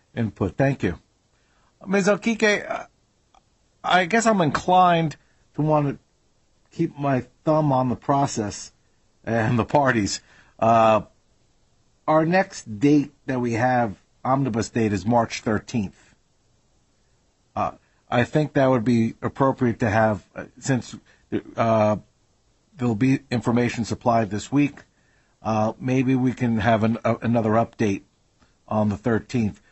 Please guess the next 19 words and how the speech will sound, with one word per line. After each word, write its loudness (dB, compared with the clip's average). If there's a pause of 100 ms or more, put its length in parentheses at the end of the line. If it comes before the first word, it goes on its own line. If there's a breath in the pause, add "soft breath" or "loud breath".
(300)
Uh, 2
but -2
from 0
what 0
I'm 4
hearing, 0 (460 soft breath)
uh, -2 (200)
the -6
court 0
should -4
go 0
ahead 2
and 0
mark 0
as -4
withdrawn -2 (520)
the -2
current 0
motion, -6